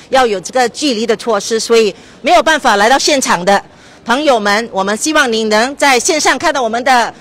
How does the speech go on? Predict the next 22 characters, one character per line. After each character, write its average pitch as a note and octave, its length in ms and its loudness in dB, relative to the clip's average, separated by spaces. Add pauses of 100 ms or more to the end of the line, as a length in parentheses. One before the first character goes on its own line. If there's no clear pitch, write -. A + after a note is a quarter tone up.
(120)
这 D4+ 140 -2
个 C#4 100 0
开 E4+ 200 0
幕 E4 200 0 (280)
仪 B3+ 120 -6
式， E4+ 300 -2 (340)
也 B3 140 4
是 E4+ 280 0
更 E4+ 180 -4
重 D#4+ 160 0
要 B3 180 0
的。 G#3 160 -2
来 A3+ 200 0
这 - 180 -2
里 C4+ 100 0
的 D#4 100 -2
话 B3 240 0
啦， F3 120 -8 (240)
画 D4+ 140 2
廊 A3+ 220 2
们 A3 140 -4
来， A#3+ 240 0